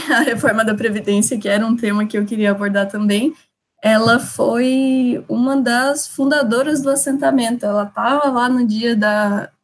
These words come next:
que eles ocuparam e tudo, e aí eu fiquei, "Caramba, então é essa pessoa que eu preciso entrevistar."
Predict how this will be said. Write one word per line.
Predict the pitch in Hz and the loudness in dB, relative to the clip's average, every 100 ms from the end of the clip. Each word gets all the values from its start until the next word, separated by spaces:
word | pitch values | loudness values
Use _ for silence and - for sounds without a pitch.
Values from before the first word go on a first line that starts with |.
| _ | _
que | - | -2
eles | 214 208 | 0 0
ocuparam | 202 226 208 214 226 | -2 -4 0 2 2
e | 214 | 2
tudo, | 202 208 220 | 2 0 0
e | 233 117 | 0 0
aí | 110 110 | 2 2
eu | |
fiquei, | 110 - 113 | -2 -8 -8
"Caramba, | - 123 120 117 | -4 -2 0 -2
então | 110 110 120 - _ _ _ _ _ | -2 -2 -4 -8 _ _ _ _ _
é | 226 | 2
essa | 233 247 | 4 2
pessoa | 240 262 247 | 2 2 2
que | 240 | 2
eu | 240 | 2
preciso | 240 240 - _ - 247 | 2 0 -6 _ -2 0
entrevistar." | 240 247 247 254 - 277 226 - | 2 2 2 2 2 2 0 -4